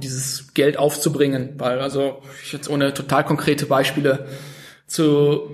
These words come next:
nennen oder komplett, aber wir reden da schon von irgendwie so ein paar tausend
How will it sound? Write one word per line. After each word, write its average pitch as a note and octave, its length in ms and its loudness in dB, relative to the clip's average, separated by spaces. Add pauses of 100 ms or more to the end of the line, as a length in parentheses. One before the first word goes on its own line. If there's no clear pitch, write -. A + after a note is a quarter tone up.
(140)
nennen C#3+ 320 2
oder C#3 160 4
komplett, D3 380 -4 (440)
aber C3+ 480 2 (240)
wir D3 140 2
reden D3+ 160 0
da D3+ 80 2
schon D#3+ 180 2
von D3+ 140 0
irgendwie C3+ 200 0
so C3+ 40 0
ein B2+ 80 -2
paar C3+ 140 -2
tausend B2 400 -4